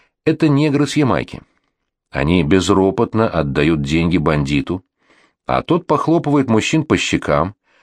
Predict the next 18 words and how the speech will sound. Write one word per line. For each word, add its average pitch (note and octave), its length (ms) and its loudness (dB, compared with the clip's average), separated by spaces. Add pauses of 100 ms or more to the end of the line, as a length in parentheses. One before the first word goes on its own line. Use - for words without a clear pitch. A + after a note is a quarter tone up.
(160)
а C3 220 0
женщин D3+ 440 0
шлепает C3+ 520 0
пониже G#2 340 0
спины. C#2+ 340 -4 (920)
Я C2 220 -2
спросил C#3 460 0
у E2+ 120 -2
майора D#2+ 320 2
Ричардса, - 540 -6 (580)
почему A#2 440 0
власти C3+ 460 -2
Лондона A2+ 540 -2 (300)
не B1 240 -6
положат D2 400 0
конец D3 500 -2
этому C#2 400 -2
вымогательству. D2+ 760 -2